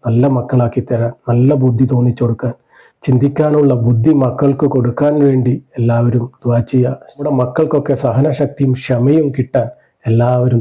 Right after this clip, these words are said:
ദുആ ചെയ്യണം. എന്നെങ്കിൽ മാത്രമേ ഇതുപോലുള്ള അവസ്ഥയിൽ നിന്നും നമുക്ക് രക്ഷപ്പെടാനാവുകയുള്ളൂ. പടച്ച റബ്ബ് നമ്മുടെ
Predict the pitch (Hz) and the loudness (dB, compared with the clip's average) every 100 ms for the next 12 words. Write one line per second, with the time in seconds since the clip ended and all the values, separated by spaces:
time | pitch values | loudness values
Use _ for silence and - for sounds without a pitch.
0 | 101 107 - - 110 104 - - 123 147 | -2 -4 -4 -4 -8 -8 -12 -8 -2 0
1 | 151 156 139 123 131 147 151 147 - - | 2 2 2 0 0 0 2 0 -2 -8
2 | - 120 131 139 143 143 135 117 120 - | -2 0 2 4 4 2 2 0 -4 -2
3 | 143 139 135 131 127 120 123 117 135 127 | 0 2 2 2 2 2 0 0 -2 -2
4 | - 117 - 123 131 123 117 117 110 110 | -6 -8 -6 -6 -2 -2 -2 -2 -2 -4
5 | 104 - - - 120 113 120 113 117 | -4 -8 -8 -4 -4 -2 -2 0 0